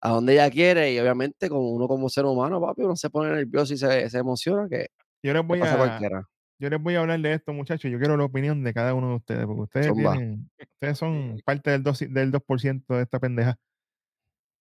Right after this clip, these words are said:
Speaker 2: Lo dije bien. No es lo mismo decir pendeja que pendeja.
Speaker 1: Que pendeja.
Speaker 3: ¡Eh!
Speaker 2: Saludito.
Speaker 1: La, la, los acentos importan
Speaker 2: Mira,
Speaker 1: aquí.
Speaker 2: sí, sí, sí, acuérdate
Speaker 3: Sí,
Speaker 2: de
Speaker 3: sí.
Speaker 2: eso.
Speaker 3: Sí.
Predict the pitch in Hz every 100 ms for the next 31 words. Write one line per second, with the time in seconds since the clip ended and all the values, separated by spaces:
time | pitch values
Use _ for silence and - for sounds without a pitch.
0 | _ _ - 127 147 214 165 170 190 131
1 | - _ _ _ _ _ _ 139 180 214
2 | 208 220 214 185 165 226 175 123 - _
3 | _ _ _ 147 139 135 131 139 151 113
4 | 110 220 262 262 254 247 247 247 247 247
5 | - - _ _ _ 147 147 156 208 147
6 | 117 123 123 127 127 123 123 120 113 135
7 | 135 151 147 123 131 185 196 170 147 107
8 | 107 139 175 - 170 156 170 165 170 156
9 | 180 208 190 175 156 127 117 _ _ 165
10 | 190